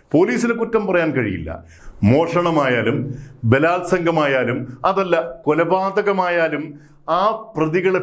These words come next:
പിടിച്ചാൽ അവരെ സസുഖം വാഴിക്കണം. മെഡിക്കൽ പരിശോധന, നല്ല ഭക്ഷണം, നല്ല ഭാഷ, നല്ല ഉറക്കം, ഇത്തരം സാഹചര്യങ്ങൾ അവർക്ക് സാധ്യമാക്കി കൊടുക്കണം.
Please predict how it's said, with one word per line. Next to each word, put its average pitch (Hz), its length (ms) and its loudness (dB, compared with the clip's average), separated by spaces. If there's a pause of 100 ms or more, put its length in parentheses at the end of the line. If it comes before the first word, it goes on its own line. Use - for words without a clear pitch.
പിടിച്ചാൽ 139 560 0 (380)
അവരെ 147 260 0 (180)
സസുഖം 147 560 -2 (280)
വാഴിക്കണം. 113 640 -2 (580)
മെഡിക്കൽ 127 360 0 (100)
പരിശോധന, 117 480 -2 (440)
നല്ല 131 180 0 (140)
ഭക്ഷണം, 156 420 -4 (340)
നല്ല 156 220 2 (160)
ഭാഷ, 127 320 -2 (520)
നല്ല 196 220 0 (140)
ഉറക്കം, 180 400 -2 (120)
ഇത്തരം 160 280 0 (160)
സാഹചര്യങ്ങൾ 160 680 0 (360)
അവർക്ക് 147 340 0 (300)
സാധ്യമാക്കി 139 800 -2
കൊടുക്കണം. 95 380 -8